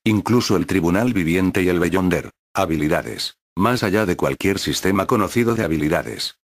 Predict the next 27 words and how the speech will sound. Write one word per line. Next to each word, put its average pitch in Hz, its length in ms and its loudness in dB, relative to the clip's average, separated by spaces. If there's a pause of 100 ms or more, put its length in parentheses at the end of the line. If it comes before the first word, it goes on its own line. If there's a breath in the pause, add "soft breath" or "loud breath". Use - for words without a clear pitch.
Nivel 104 360 0
de 175 100 0
resistencia. 90 880 -2 (240)
Más 113 260 0
allá 107 220 2
de 87 120 0
cualquier 92 420 -2
sistema 95 480 -2
conocido 107 500 0
de 80 80 0
fuerza. - 460 -4 (240)
Él 92 160 0
es, 113 400 -2
el 98 160 2
más 98 180 0
de 104 100 0
todos, 104 540 0
nadie 110 440 0
se 143 140 0
le 113 120 4
puede 120 300 0
comparar 82 480 0
en 98 80 0
Marvel. 87 440 0 (220)
Él 90 160 0
es, 113 320 -2 (160)
todo. 67 320 0